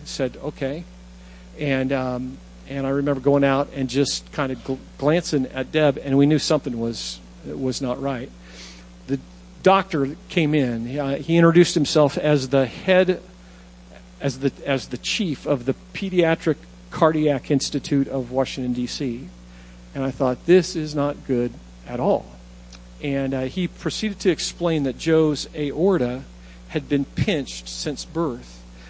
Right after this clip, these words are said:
that he didn't have a pulse. He couldn't find a pulse in his feet because there, because the amount of blood flow to the lower half of his body was, was so,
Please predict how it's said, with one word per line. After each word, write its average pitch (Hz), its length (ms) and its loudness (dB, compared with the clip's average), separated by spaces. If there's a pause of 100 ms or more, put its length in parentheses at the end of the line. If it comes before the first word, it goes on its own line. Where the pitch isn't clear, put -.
(340)
that 143 80 4
he 143 80 2
didn't 180 240 2
have 165 140 0
a 139 40 2
pulse. - 680 0 (180)
He 143 80 -10
couldn't 175 220 -2
find 160 220 -2
a 127 40 -6
pulse - 480 -2
in 135 80 -2
his 117 180 -6
feet 131 420 -8 (360)
because 135 420 -4
there, 135 220 0
because 139 600 -4
the 131 320 -4
amount 139 400 0
of 127 180 -6
blood 156 200 0
flow 127 480 -2
to - 100 -12
the 123 80 -8
lower 139 380 -4
half 127 220 -12
of 127 100 -12
his 127 140 -2
body 135 440 -2 (460)
was, - 340 4
was 139 300 -2
so, 143 300 0